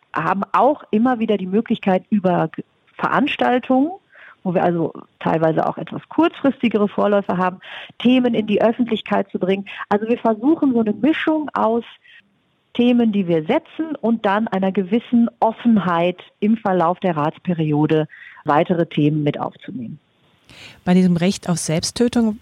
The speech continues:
Speaker 2: das gärt ja schon länger, dieses Thema. Wie weit ist da die Arbeit gediehen?
Speaker 1: Auch da,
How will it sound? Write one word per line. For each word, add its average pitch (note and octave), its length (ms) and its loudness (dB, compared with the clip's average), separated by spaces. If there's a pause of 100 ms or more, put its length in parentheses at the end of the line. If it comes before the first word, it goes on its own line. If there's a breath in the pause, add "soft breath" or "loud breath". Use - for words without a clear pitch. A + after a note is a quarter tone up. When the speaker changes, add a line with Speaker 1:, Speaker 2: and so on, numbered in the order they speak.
(120)
Speaker 2:
das - 280 -8 (160)
gärt F3+ 300 -2
ja F#3+ 100 2
schon E3+ 200 -2
länger, D#3 380 2
dieses A3+ 340 0
Thema. G#3+ 380 2 (440)
Wie F3+ 200 0
weit D#3+ 240 0
ist - 180 -6
da F3+ 60 2
die E3+ 140 2
Arbeit E3 320 0
gediehen? D#3+ 400 0 (1300)
Speaker 1:
Auch E3+ 160 -2
da, B3 420 0